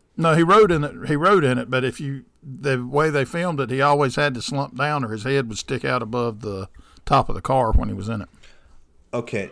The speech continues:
Speaker 2: so I want you to think back to one of the best T V shows of all time. I'm not talking Chips, even though that was great. Okay?
Speaker 1: Okay.
Speaker 2: I'm thinking of Knight Rider.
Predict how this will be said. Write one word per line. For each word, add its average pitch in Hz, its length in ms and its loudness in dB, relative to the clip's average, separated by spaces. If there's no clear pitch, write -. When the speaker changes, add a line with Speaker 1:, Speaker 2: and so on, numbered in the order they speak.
Speaker 2:
so - 300 -2
I 113 100 -4
want 143 280 -2
you 151 60 -6
to 147 60 -2
think 135 380 -6
back 101 280 -2
to - 60 -8
one 110 140 -2
of 101 40 -4
the 95 60 -6
best 110 280 -4
T 120 120 -2
V 110 160 -2
shows 104 300 -6
of 98 80 -4
all 98 120 0
time. 95 260 -8
I'm 92 140 -6
not 95 200 -4
talking 123 320 -4
Chips, - 640 -4
even 98 240 -8
though 101 140 -6
that 101 180 -8
was 120 180 -8
great. 90 320 -6
Okay? 101 340 -6
Speaker 1:
Okay. 127 440 0
Speaker 2:
I'm 98 160 -6
thinking 117 240 -4
of 117 80 -2
Knight 107 320 0
Rider. 92 420 -4